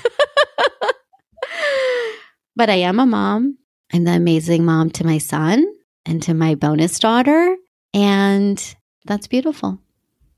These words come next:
So that's all the things. Wow. That's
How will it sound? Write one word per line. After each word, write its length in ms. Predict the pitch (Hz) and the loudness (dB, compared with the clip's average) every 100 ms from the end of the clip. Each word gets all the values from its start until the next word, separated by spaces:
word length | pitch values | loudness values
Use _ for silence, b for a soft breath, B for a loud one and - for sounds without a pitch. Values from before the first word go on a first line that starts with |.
| _ _ | _ _
So 560 | - - 285 262 247 247 233 B B B - | -6 0 4 4 6 4 0 B B B -4
that's 260 | 247 277 | -2 -2
all 260 | - 185 202 | 0 2 2
the 120 | 175 | 0
things. 720 | 170 170 175 165 151 143 143 | -2 0 2 2 0 -2 -4
Wow. 560 | 156 160 160 147 143 156 - _ - | -2 0 2 2 0 -2 -10 _ -4
That's 260 | 190 190 | -4 -2